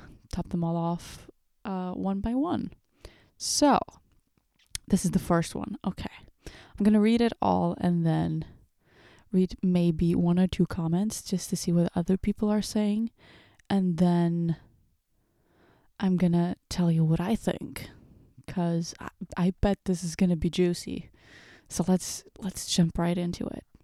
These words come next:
Am I the asshole for not inviting one coworker to a get-together everyone else was invited to? I work for a small office of a larger company.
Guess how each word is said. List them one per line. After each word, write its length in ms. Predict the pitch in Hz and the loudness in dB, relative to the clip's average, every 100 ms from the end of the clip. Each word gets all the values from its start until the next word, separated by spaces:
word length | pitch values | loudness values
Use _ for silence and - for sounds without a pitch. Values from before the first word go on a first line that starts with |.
| _ - - - _ _ _ | _ -20 -18 -20 _ _ _
Am 160 | 220 220 | 2 2
I 220 | 233 262 277 | 2 2 2
the 100 | 277 | 2
asshole 560 | 196 190 - - - - | -2 -2 -4 -2 -4 -4
for 180 | - 190 | -2 0
not 180 | 196 196 | 2 2
inviting 600 | 196 180 214 202 165 165 | 2 2 0 0 -2 -2
one 360 | - 185 220 - | -2 -2 -2 -4
coworker 920 | - 247 262 214 170 170 - 175 180 - - _ _ _ - | 0 4 4 4 2 0 -4 -2 -2 -6 -16 _ _ _ -6
to 180 | 202 | -2
a 60 | 185 | -2
get-together 640 | - 214 - 196 165 170 190 | -2 -6 -4 -4 -4 -4 -4
everyone 460 | 214 185 180 175 - | -2 0 0 -2 -4
else 300 | 180 - - | -6 -6 -8
was 120 | 175 | -4
invited 460 | 185 196 240 190 - | -4 -4 -6 -8 -10
to? 280 | - - - - _ _ _ _ _ _ _ _ _ _ _ _ _ _ | -12 -10 -10 -14 _ _ _ _ _ _ _ _ _ _ _ _ _ _
I 60 | 226 | -2
work 260 | 233 311 - | 2 0 0
for 100 | 254 | -2
a 60 | |
small 300 | - 208 196 | 0 -2 -2
office 540 | - 170 - - 190 - | 0 -2 -2 -6 -6 -6
of 140 | 185 | -2
a 60 | 185 | 0
larger 400 | 175 175 165 175 | 2 2 0 -2
company. 540 | - 262 190 - - | -2 -4 -4 -6 -10